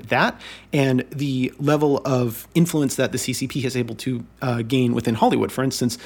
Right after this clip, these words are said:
there was the, um, remake of Top Gun, and in the original movie, uh, the main character had a Taiwanese flag on his jacket, you know, representing, uh, you know, service in, in a, in a conflict there. And in the, the twenty twenty, uh, remake, um, <clears throat>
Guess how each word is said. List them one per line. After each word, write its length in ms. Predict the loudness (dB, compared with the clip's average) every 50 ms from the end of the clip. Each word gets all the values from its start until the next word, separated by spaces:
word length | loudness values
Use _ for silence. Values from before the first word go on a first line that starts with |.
| -20 -20 -6 2
there 220 | 2 2 4 2
was 380 | 0 2 2 2 2 0 -2 -4
the, 360 | -4 -4 -2 0 0 0 0
um, 340 | 0 0 0 0 0 0 0
remake 420 | 0 2 2 4 4 4 2 2 -4
of 280 | -4 -2 -2 -2 0
Top 240 | 2 2 2 2 4
Gun, 260 | 0 0 0 0 -2 -6 -10 -20 -20 -10 -2
and 160 | 0 2 4 4
in 80 | 4
the 100 | 4 4
original 320 | 4 4 4 4 4 4 6
movie, 400 | 6 4 4 4 2 0 0 -2 -2
uh, 340 | 0 2 4 4 2 2 -2 -2
the 120 | 0 2 4
main 180 | 4 4 4
character 340 | 4 4 2 2 2 0 -2
had 320 | 2 2 2 2 2 0 -2 -2
a 300 | 0 2 2 0 0 -2
Taiwanese 440 | -2 0 2 4 4 2 2 0
flag 340 | 0 2 2 4 4 2 2
on 120 | 0 -2 -2
his 120 | -2 0
jacket, 320 | 0 0 0 2 0 -2 -2
you 100 | 0 0
know, 80 | 0
representing, 600 | 0 0 0 -2 -2 -2 -2 -2 -2 -2 -2 -2 -4 -10 -20 -20 -12 -8
uh, 180 | -2 0 0 0 2
you 80 | 2 0
know, 60 | 0
service 360 | 0 0 0 2 2 0 2
in, 220 | 0 0 0 0 -2
in 140 | -2 -4
a, 60 | -4 -4 -6 -4
in 80 | -4 -4
a 60 | 0
conflict 400 | 2 2 2 2 0 -4 0 0
there. 220 | 0 0 0 -2 -6 -16 -20 -20 -20 -8 -2
And 260 | -2 0 0 0 -2 0
in 260 | 2 2 2 2 0 -2
the, 380 | -2 -2 0 0 0 -2 -2 -4 -8 -16
the 360 | -14 -10 -8 -6 -4 -6 -6 -8 -10
twenty 280 | -8 -2 0 2 2 2
twenty, 280 | 2 2 2 2 2 2
uh, 340 | 0 -2 -2 0 0 0 0 4
remake, 340 | 6 6 6 6 4 2 -2 -6 -14 -4 0
um, 360 | 0 2 4 2 0 0 -4 -2
<clears throat> 60 | 2